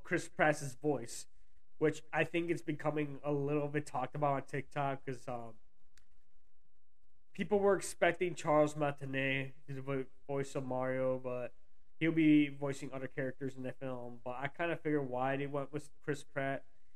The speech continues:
And I like what Chris Pratt, he decided to give it more like a, like a New York type accent for Mario because, you know, Mario supposed is come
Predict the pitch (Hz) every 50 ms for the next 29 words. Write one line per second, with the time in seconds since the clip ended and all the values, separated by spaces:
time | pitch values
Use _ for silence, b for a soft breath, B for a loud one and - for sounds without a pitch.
0 | - - - - - - 151 151 160 185 196 180 185 170 - - 180 160 - -
1 | 175 165 160 151 151 160 156 165 160 - 180 175 175 170 151 147 156 151 160 160
2 | 151 151 151 151 156 156 151 147 143 139 - 151 143 135 131 131 131 131 - -
3 | - - - 135 - 147 139 131 135 135 139 143 147 143 139 135 - - 160 139
4 | 139 - 120 120 123 131 - - 143 - - 151 147 143 147 147 147 143 139 -
5 | - 143 131 123 127 127 120 120 117 117 120 120 127 127 127 123 - - - 123
6 | 120 120 - - 131 117 - - 110 107